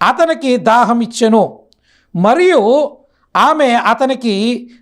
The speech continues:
దాహం ఇచ్చిన తర్వాత, నీ ఒంటులకు తాగు మట్టుకు వాటికిని నీళ్లు చేదియుందునని చెప్పి, త్వరగా గాడిలో తన కడవను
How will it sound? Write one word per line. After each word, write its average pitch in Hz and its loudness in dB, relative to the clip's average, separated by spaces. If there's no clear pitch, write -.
దాహం 262 0
ఇచ్చిన 302 -2
తర్వాత, 262 2
నీ 233 2
ఒంటులకు 330 0
తాగు 269 0
మట్టుకు 247 -2
వాటికిని 285 0
నీళ్లు 262 2
చేదియుందునని 294 0
చెప్పి, 294 -2
త్వరగా 277 2
గాడిలో 311 2
తన 311 0
కడవను 330 2